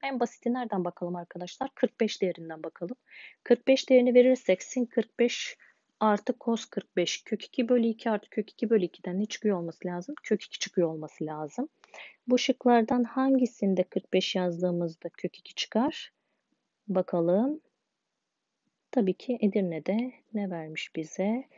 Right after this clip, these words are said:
Kırk beş yazdığımızda kök iki diğerine çıktığı cevap Edirne oluyor diyoruz. On sekizinci soruya gelince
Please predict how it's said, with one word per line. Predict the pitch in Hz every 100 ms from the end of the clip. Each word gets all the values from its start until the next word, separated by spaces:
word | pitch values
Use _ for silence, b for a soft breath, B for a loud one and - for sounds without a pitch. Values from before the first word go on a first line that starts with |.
| b b b _
Kırk | - 202 -
beş | 196 - 208
yazdığımızda | 180 175 190 190 -
kök | - - -
iki | -
diğerine | 180 - 180
çıktığı | - - - 170
cevap | 160 190 220 180
Edirne | 165 160 151
oluyor | 147 160 202 220 220 - -
diyoruz. | 156 - - - - B B B B -
On | 285
sekizinci | - 302 262 262 262
soruya | - 254 269
gelince | 254 262 262 262 185 175 175